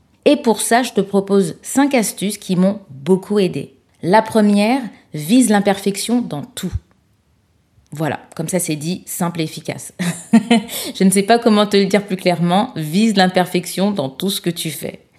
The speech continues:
Crois-moi, ce qui est bien dans le fait de viser l'imperfection, c'est qu'au début, bah, tu demanderas, bah, « Comment je fais ? » Mais tu vas très vite te rendre compte que pour y arriver, ça va te demander d'être plus simple dans,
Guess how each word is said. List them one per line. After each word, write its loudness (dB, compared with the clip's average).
Crois-moi, 2
ce -2
qui 2
est 2
bien 2
dans 4
le 4
fait -2
de -6
viser -2
l'imperfection, -2
c'est -2
qu'au 0
début, -2
bah, -2
tu -2
demanderas, 4
bah, « -14
Comment 0
je -6
fais ? » -10
Mais 2
tu 0
vas 6
très 0
vite -2
te 2
rendre 4
compte 0
que -4
pour -4
y 2
arriver, -2
ça -4
va 2
te -4
demander 2
d'être -2
plus -6
simple -4
dans, -4